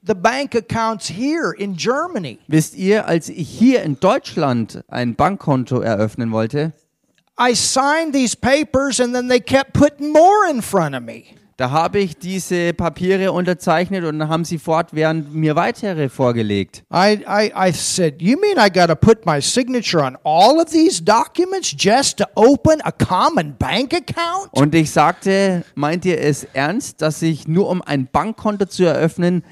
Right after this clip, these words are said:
Speaker 2: jedes einzelne Papier unterschreiben muss?“
Speaker 1: Why is that?
Speaker 2: Warum ist
Speaker 1: It
Speaker 2: das
Speaker 1: goes
Speaker 2: so?
Speaker 1: back to this verse.
Speaker 2: Es geht zurück auf diesen Vers.
Speaker 1: You understand?
Speaker 2: Versteht ihr das?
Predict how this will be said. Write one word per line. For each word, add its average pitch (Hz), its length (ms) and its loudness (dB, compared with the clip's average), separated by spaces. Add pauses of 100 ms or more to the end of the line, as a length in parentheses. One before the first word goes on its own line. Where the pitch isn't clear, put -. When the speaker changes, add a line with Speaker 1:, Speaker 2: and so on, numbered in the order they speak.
(200)
Speaker 2:
jedes 240 680 -2
einzelne 196 520 -2
Papier 190 520 -2
unterschreiben 160 720 0
muss?“ 240 500 0
Speaker 1:
Why 240 260 4 (240)
is - 140 0
that? - 480 -2
Speaker 2:
Warum 156 320 2
ist 233 160 -4
Speaker 1:
It 220 60 -6
Speaker 2:
das 269 120 8
Speaker 1:
goes 349 120 4
Speaker 2:
so? 156 80 4
Speaker 1:
back 330 260 4
to 302 100 -2
this 339 280 -2
verse. 311 640 0
Speaker 2:
Es 135 120 -2
geht 180 180 0
zurück 170 340 0
auf 156 200 -6
diesen 165 260 -6
Vers. 156 480 -8
Speaker 1:
You 220 300 8
understand? 247 840 0
Speaker 2:
Versteht 180 360 0
ihr 180 100 -4
das? 117 380 -4